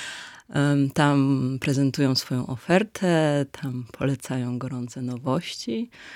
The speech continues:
Em, tam spotykają się ze swoimi partnerami, mm, żeby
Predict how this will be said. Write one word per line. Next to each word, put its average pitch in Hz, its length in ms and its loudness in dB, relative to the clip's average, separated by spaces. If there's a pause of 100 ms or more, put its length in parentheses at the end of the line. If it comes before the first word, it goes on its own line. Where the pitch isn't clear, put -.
(320)
Em, 131 920 4
tam 139 440 4
spotykają 131 600 0
się 117 160 -6
ze 123 80 -2
swoimi 120 420 -4 (100)
partnerami, 170 1160 2 (160)
mm, 139 800 2 (1400)
żeby 147 720 4